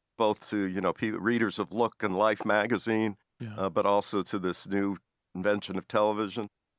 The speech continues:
Speaker 1: And he's also not a kind of ideological conservative that most of his predecessors would have been in the Republican Party, perhaps Dewey accepted.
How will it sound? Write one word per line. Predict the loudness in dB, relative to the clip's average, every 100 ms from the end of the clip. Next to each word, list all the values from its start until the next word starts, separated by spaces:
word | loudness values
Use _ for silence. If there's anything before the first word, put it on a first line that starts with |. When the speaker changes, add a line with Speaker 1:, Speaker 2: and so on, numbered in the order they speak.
| 0
Speaker 1:
And | 2
he's | 4 6
also | 4 4 4
not | 6 6 4
a |
kind | 2 0 0
of |
ideological | -2 0 2 4 2 0 -8 -10
conservative | -8 -2 2 2 2 0 0
that | -4
most | 0 0 0 -4
of | -6
his | -6 -6
predecessors | -2 0 0 0 0 0 -6 -6
would | -8 -8
have | -8
been | -4 -2 -2
in | -4
the | -6
Republican | -6 -6 -6 -6 -12
Party, | -6 -4 -4
perhaps | -6 -4 -4 -6
Dewey | -6 -4 -6
accepted. | -10 -8 -8 -8 -14